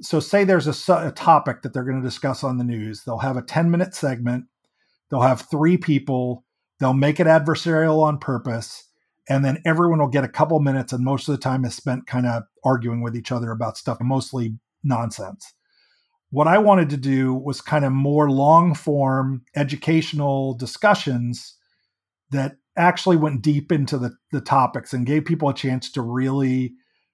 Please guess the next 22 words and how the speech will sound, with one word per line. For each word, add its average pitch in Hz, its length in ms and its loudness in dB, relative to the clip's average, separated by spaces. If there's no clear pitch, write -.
take 190 240 0
some 175 220 2
time 156 560 0
and 127 160 -6
chew 185 340 2
on 131 160 0
it 127 280 -6
and 131 180 -4
really 143 200 0
think 139 300 -4
about 98 340 -8
it. - 100 -20
And 151 140 -2
I 151 40 2
know 165 140 4
that's 160 300 2
not 156 400 0
the 143 80 2
way 143 260 2
things 143 420 -4
work 190 360 4
now, 113 540 -6